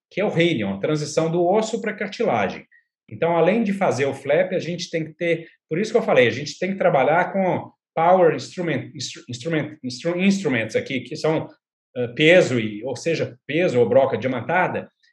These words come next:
pra fazer uma osteoplastia na área K, na região central, e área K lateral, pra fazer uma transição muito suave. E aqui,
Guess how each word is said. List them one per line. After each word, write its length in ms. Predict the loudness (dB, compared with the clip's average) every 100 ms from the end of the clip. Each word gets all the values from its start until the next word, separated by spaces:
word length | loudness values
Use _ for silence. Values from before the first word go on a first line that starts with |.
| _ -6
pra 160 | -4
fazer 300 | -2 0 0
uma 280 | -2 -4 -2 2
osteoplastia 1300 | 2 2 -2 -6 -2 -4 -4 -8 -8 -4 -4 -6 _ _ -10
na 140 | -4
área 360 | 0 2 2 0
K, 400 | 2 2 0 -8 _
na 80 | -4
região 400 | -2 0 0 0
central, 720 | -2 -6 -6 -2 0 -2 -4
e 160 | -4 0
área 340 | 0 2 2
K 240 | 0 -2 -2
lateral, 560 | -2 -2 0 2 2
pra 120 | 0 -4
fazer 240 | -2 0
uma 160 | 0 0
transição 500 | 0 -2 -2 -2 0
muito 300 | -2 -2 -4
suave. 560 | -2 0 0 -2 -8 _ _ _ _ _ _ _
E 160 | -2 2
aqui, 760 | 2 0 -4 0 2 0 -4